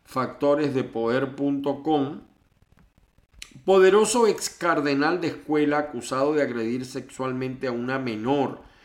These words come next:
En Estados Unidos, las conversaciones nucleares con Irán no pueden continuar indefinidamente.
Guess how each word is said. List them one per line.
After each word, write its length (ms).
En 160
Estados 440
Unidos, 480
las 180
conversaciones 920
nucleares 640
con 220
Irán 460
no 420
pueden 440
continuar 680
indefinidamente. 1900